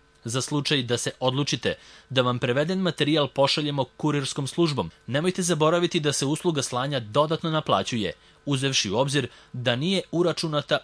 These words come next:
u osnovnu cenu prevoda. Kada je u pitanju prevod romana koji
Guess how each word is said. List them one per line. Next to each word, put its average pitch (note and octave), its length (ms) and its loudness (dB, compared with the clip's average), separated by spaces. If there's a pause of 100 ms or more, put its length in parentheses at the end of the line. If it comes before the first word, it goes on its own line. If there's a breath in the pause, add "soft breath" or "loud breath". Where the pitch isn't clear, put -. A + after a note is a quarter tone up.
u C3 180 -6
osnovnu D3+ 500 0
cenu G#2+ 320 -2
prevoda. G2 480 -2 (600 soft breath)
Kada A#2 200 2
je A#2 100 0
u A2+ 60 -2
pitanju F3 400 -4
prevod D3+ 360 -2
romana C#3 400 2
koji G2+ 420 -2